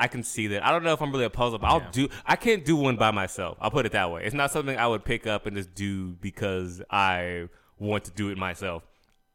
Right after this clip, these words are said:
Speaker 1: Definitely a group activity for me. Um, but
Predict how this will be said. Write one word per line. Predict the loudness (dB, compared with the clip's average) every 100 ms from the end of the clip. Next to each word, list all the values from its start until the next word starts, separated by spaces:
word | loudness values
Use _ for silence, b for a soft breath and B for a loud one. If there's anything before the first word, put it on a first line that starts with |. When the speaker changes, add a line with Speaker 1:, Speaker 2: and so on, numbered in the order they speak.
| _ -2
Speaker 1:
Definitely | 0 2 0
a |
group | 0 2
activity | 0 0 -4 -4
for | -8 -4
me. | -2 -4 -6 b b b -4
Um, | 0 2 0 -4
but | 0